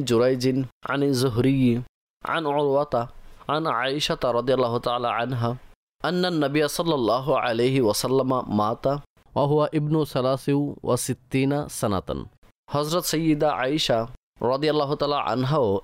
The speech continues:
এই কথা বর্ণনা করেন যে, যে নবী করিম সাল্লাল্লাহু তাআলা আলাইহি ওয়া আলিহি ওয়াসাল্লাম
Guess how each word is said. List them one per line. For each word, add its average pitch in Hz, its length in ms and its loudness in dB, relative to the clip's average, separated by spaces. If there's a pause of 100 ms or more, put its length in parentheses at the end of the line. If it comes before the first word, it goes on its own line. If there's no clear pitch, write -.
এই 139 200 2
কথা 120 300 -4
বর্ণনা 123 400 0
করেন 107 380 2
যে, 87 140 2 (360)
যে 151 160 0
নবী 147 240 0
করিম 156 260 0
সাল্লাল্লাহু 131 480 0
তাআলা 131 340 0
আলাইহি 117 380 2
ওয়া 120 160 2
আলিহি 120 360 2
ওয়াসাল্লাম 110 520 2